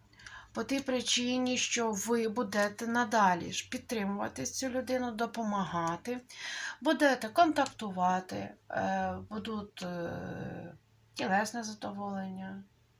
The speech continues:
емоційне, фізіологічне. Все буде відбуватися, але це теж буде на вас впливати, тому що вам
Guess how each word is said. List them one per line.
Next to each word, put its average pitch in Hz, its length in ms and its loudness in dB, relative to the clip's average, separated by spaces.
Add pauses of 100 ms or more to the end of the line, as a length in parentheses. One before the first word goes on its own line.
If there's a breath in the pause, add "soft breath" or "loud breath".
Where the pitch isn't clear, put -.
(260)
емоційне, 196 920 -6 (320)
фізіологічне. 185 1120 -6 (640 loud breath)
Все 220 280 2
буде 196 260 -4
відбуватися, 202 840 -2 (460 loud breath)
але 208 240 2
це 208 120 -4
теж 233 200 2
буде 202 200 -6
на 196 140 0
вас 196 220 0
впливати, 190 520 -4
тому 190 240 -6
що 262 200 -4
вам 277 300 4